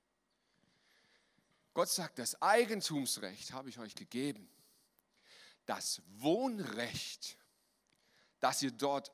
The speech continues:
auch wohnen dürft, hat Gott gekoppelt an geistliche Prinzipien. Und da wird das sehr deutlich im fünften Buch Mose.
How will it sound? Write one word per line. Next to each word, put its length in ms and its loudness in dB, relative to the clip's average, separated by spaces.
auch 360 -2
wohnen 420 2
dürft, 560 -6
hat 260 -10
Gott 300 -4
gekoppelt 960 -6
an 260 -8
geistliche 640 -6
Prinzipien. 800 -8
Und 80 -10
da 80 -4
wird 100 -2
das 160 -2
sehr 160 -4
deutlich 460 -4
im 100 -6
fünften 400 -8
Buch 280 -8
Mose. 540 -4